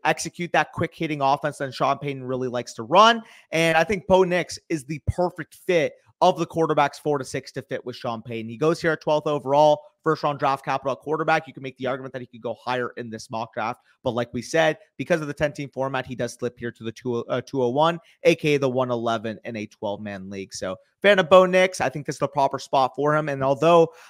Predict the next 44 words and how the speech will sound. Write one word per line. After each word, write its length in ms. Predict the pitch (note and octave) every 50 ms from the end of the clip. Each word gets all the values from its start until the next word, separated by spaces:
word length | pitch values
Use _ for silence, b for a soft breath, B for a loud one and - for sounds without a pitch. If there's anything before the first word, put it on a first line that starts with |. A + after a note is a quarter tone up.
| B B
I'm 360 | - D3+ D#3+ D#3+ D3 D3 C#3+ C#3+ - _ _ _
lower 480 | - C#3+ B2+ C3+ D3 E3 E3+ F#3 F#3+ F#3
on 220 | - D#3+ E3 E3
this 160 | D#3+ D#3 - -
guy 200 | - D#3+ D3+ D3+
comparatively, 1040 | - - - B2 - _ - C3 C#3+ D#3+ F3+ F3+ G3 E3 F#3 G#3 A3 A3+ A3+ A3 b b b b b b b -
I 80 | - B2+
do 240 | C3 - - E3+ E3+
think 220 | E3 - E3+ F3
I 80 | E3 D3+
have 100 | D3+ D3+
to 80 | -
take 220 | - D#3 D#3 - -
Pi-, 180 | - D3+ C#3+ - -
Michael 240 | C#3+ C#3 C#3 - B2+
Penix 300 | - C#3 C3+ C#3 - -
at 80 | C3+
this 140 | - C3+ -
spot. 260 | - - C#3 C#3 C#3+
He 60 | C3+ B2
does 220 | - C#3 D3+ C#3+
go 140 | - E3 D#3
thirteenth 480 | C#3 - D#3+ D3+ - _ - D3+ C#3
overall. 400 | D#3 C#3+ C#3 B2 C3+ C#3+ C#3+ C#3
He 80 | C#3+ C#3
does 180 | - C3+ C3+ -
have 180 | D#3+ C#3+ C#3
a, 120 | C#3+ C3 -
a 120 | - C3+
straight 260 | - - - D3+ D3 C#3+
opportunity 720 | C#3+ C3+ - - - _ - C#3 C#3 C#3 C3 C3+ C3+ - b b b b
to 80 | - D3
start 240 | - - D3 C#3+ C#3
off 180 | C3+ C3+ -
the 80 | - B2+
bat 320 | - C3+ B2+ B2+ B2 -
with 140 | - C3 -
the, 180 | - C3 A#2+ -
uh, 240 | C3 C3 A#2+ A#2+ A#2
with 160 | A2+ C#3 -
the 100 | D3 C3
Las 240 | B2 C3 B2+ B2 -
Vegas 280 | - B2 A2 A#2 A2 -
Raiders. 460 | A#2+ B2+ C#3+ E3 E3 G3 G3+ G3 -